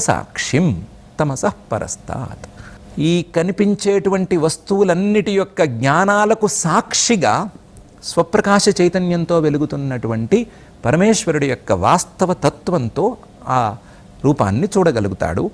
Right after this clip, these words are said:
చీకట్లకు ఆవతల ఉన్నటువంటి, అజ్ఞానంతో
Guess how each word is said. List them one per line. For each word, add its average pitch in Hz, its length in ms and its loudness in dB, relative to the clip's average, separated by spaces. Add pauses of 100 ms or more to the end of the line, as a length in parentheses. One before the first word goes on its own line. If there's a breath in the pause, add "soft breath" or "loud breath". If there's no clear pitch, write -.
(600 loud breath)
చీకట్లకు 220 840 2 (280)
ఆవతల 220 340 4 (140)
ఉన్నటువంటి, 123 600 2 (720)
అజ్ఞానంతో 196 640 4